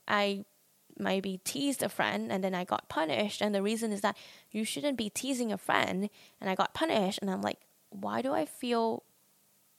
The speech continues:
why don't I feel like, like, I don't wanna do that again? Why do I feel like I can tease my friend again? Okay. So that's the complication of emotions where, where reasons don't address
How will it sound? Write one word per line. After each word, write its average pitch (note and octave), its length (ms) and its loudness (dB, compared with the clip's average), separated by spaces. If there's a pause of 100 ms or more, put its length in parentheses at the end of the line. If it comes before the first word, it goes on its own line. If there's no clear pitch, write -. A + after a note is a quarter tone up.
(260)
why G#3 200 4
don't C#4 260 2
I B3+ 180 2
feel C3 580 2
like, F3+ 340 2 (1080)
like, G#3+ 200 0 (800)
I G3+ 100 2
don't - 200 0
wanna G#3+ 240 0
do F#3 100 -2
that - 200 -2
again? G3+ 240 -4
Why G3 100 2
do A#3 60 0
I B3+ 100 4
feel B3+ 160 -2
like A3 160 -2
I F3+ 60 -6
can F#3 180 -6
tease - 340 -4
my - 120 -10
friend - 240 -8
again? - 320 -8 (360)
Okay. F#3+ 220 -2 (460)
So A#3 300 2
that's A3 340 4
the D4 120 0
complication G3 640 -2
of F#3+ 140 -2
emotions F#3 720 -6
where, F#3 280 0 (340)
where G3 200 4
reasons G3+ 600 0
don't G#3 340 2 (160)
address F#3+ 580 -2